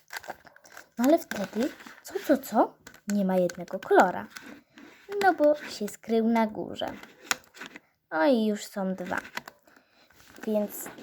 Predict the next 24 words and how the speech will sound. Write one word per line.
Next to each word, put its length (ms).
tak. 360
Chowamy. 640
Albo 220
po 120
prostu 340
robimy 360
od 120
razu 300
tak. 140
No, 280
możemy 440
schować 560
sobie. 460
Następnie 640
na 340
dół. 140
I 340
to 100
tyle. 260
Jeśli 280
Wam 140
się 120
podobało, 420
zostawcie 520